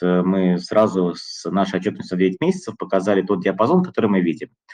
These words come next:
А, по нашим оценкам, вот та цифра, которую мы ставили в качестве базовой, э, в качестве ориентира по итогам этого года, мы это говорили еще в апреле этого месяца, что мы целимся в двадцать пять миллиардов рублей по итогам года в отгрузках.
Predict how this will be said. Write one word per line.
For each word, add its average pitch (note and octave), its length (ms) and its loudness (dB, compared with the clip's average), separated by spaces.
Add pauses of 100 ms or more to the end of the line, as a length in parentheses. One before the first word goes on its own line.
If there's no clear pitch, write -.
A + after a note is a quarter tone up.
(440)
А, F#2 300 4
по A#2 160 0
нашим G2 540 2
оценкам, C#3 720 0
вот - 220 -4
та A2 160 4
цифра, G2 340 -4
которую F#2 320 0
мы F#2+ 120 0
ставили F#2+ 280 2
в F#2 80 -2
качестве F#2+ 380 -2
базовой, F2 540 2
э, - 200 -10
в D#2+ 380 -10
качестве F#2 340 -2
ориентира F#2 460 0
по F2 120 -2
итогам F2+ 280 0
этого F2+ 240 0
года, D#3+ 420 4 (360)
мы G#2+ 160 6
это F#2+ 220 2
говорили F#2+ 460 4
еще F2+ 240 0
в F#2 40 2
апреле F#2 260 2
этого F#2+ 140 0
месяца, D3+ 500 0
что F2+ 260 -6
мы - 260 0
целимся F#2 460 0
в D#2+ 100 -8
двадцать F#2+ 360 0
пять F#2 180 -4
миллиардов F2 300 -2
рублей F2 260 0
по E2+ 140 -2
итогам F2 320 0
года F2+ 240 2
в E2 40 2
отгрузках. C3+ 560 0